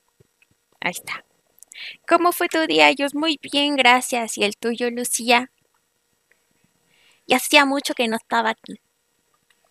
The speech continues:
<laughs> Es que siempre rompo las cosas del jefecito cuando me las presta. Si físicamente te sientes y sabes que estás en condiciones, claro que sí. Buen punto.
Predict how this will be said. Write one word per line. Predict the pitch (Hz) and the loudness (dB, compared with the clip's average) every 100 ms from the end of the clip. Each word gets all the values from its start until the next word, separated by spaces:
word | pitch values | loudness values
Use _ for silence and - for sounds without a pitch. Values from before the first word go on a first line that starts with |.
| _ _ _ | _ _ _
<laughs> | 294 - - - _ _ _ _ _ | -18 -18 -20 -20 _ _ _ _ _
Es | - | -12
que | - 247 | -6 -4
siempre | 233 233 226 | -2 0 0
rompo | 220 214 233 | 0 -2 2
las | 226 185 | 2 2
cosas | - 196 220 214 - _ _ - | -2 0 2 2 0 _ _ -2
del | 202 | -2
jefecito | 196 196 196 180 - 208 220 | -2 -6 -8 -6 -6 -2 -2
cuando | 202 196 185 | -2 -4 -4
me | 185 | -6
las | 175 - | -6 -8
presta. | - 180 - - - _ _ - - _ _ _ _ _ _ _ _ _ _ | -8 -8 -8 -12 -12 _ _ -20 -20 _ _ _ _ _ _ _ _ _ _
Si | - | -6
físicamente | 247 294 359 320 220 226 247 269 277 - | -2 0 4 4 4 0 2 2 0 -2
te | - 220 | 0 0
sientes | - 226 233 233 190 - - | 0 0 0 0 -4 -6 -8
y | 220 | 0
sabes | 233 254 277 | 4 4 2
que | - | -6
estás | 220 - 226 | -4 -2 0
en | 269 | -2
condiciones, | 254 220 202 - 226 262 - | -2 -2 -4 -4 -4 -2 -2
claro | 247 233 240 | 4 4 4
que | - 190 | 0 -8
sí. | - 202 - _ _ _ _ _ _ _ _ - - - 139 - _ | -8 -10 -14 _ _ _ _ _ _ _ _ -20 -20 -20 -20 -20 _
Buen | - 370 415 | 2 2 2
punto. | 262 233 233 233 233 | 0 -2 4 4 4